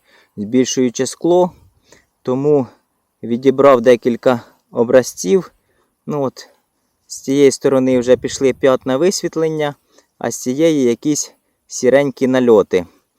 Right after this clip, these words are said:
Взяв декілька листочків і буду дивитися через збільшувальне скло. Мені щось здається, що це може бути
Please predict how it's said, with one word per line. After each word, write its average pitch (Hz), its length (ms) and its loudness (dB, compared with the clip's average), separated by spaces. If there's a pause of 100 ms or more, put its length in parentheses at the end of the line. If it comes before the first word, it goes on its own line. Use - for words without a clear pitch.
(760)
Взяв 120 340 0
декілька 123 440 -2
листочків 139 720 -2 (520)
і 117 80 -4
буду 139 300 -4
дивитися 123 720 -2 (320)
через 117 300 2
збільшувальне 123 640 0
скло. 160 280 2
Мені 127 240 0
щось - 360 -4 (340)
здається, 120 520 2
що - 160 -4
це 131 200 2
може 117 360 2
бути 117 300 -4